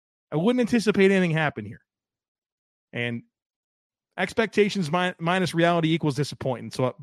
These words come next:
disappointment. So I think it's good for us to have the right expectations because I don't think the Bills are sending away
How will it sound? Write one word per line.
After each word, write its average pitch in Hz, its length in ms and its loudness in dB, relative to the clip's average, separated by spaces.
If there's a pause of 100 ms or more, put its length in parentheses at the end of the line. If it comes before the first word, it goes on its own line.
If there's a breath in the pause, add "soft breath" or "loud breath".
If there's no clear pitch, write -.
disappointment. 147 560 0
So 151 80 0
I 180 80 2
think 190 120 2
it's 165 100 0
good 165 180 4
for 156 120 2
us 147 120 2
to 135 80 0
have 139 160 4
the 120 80 -2
right 127 220 2 (480)
expectations - 680 -2
because 139 180 0
I 160 60 6
don't 196 140 6
think 185 100 4
the 151 80 -2
Bills 160 300 4
are 143 80 2
sending 156 320 0
away 131 400 0